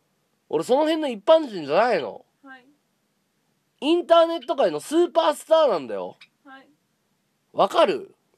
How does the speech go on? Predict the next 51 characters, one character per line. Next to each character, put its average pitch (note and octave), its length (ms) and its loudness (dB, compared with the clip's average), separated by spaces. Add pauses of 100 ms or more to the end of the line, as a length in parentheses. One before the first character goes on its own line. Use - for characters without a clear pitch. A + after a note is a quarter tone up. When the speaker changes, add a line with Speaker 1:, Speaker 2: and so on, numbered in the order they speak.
(160)
Speaker 2:
は D#4 180 -20
い。 C#4+ 100 -20 (1120)
Speaker 1:
も B2+ 120 -10
う B2+ 40 -10
ち A2+ 60 -20
ょ - 40 -20
っ - 40 -20
と C#3 80 -6
リ C#3+ 120 -6
ス E3 140 -12
ナ C#4+ 200 0
ー C4 180 -10 (140)
と B3+ 200 0
話 G#3 360 -6
し - 60 -8
合 E4+ 60 -2
っ C4 60 -8
て、 - 120 -12
今 C#3+ 220 -6
後 C3+ 80 -8
の C3 100 -8
こ B2+ 120 -10
と。 A#2 160 -12
も A#2+ 320 -8
う G3 160 -6
俺、 G#3+ 180 -2
俺 D4 40 -6
じ D#4+ 80 -10
ゃ - 40 -6
な B3 120 0
く - 60 -12
て C3+ 140 -14
リ E3 140 -12
ス - 100 -12
ナ D4+ 120 0
ー - 20 -12
さ D4+ 140 -4
ん C#4+ 40 -10
に D4 80 -12
介 D4+ 180 -4
抱 A#3+ 160 -6
を F3 60 -8
教 D#3 220 -8
育 C#3 100 -14
し - 80 -20
て C#3+ 80 -16
も C3+ 80 -12
ら C3+ 120 -6
う B2 40 -10
か A#2 80 -12
ら。 F#2 160 -12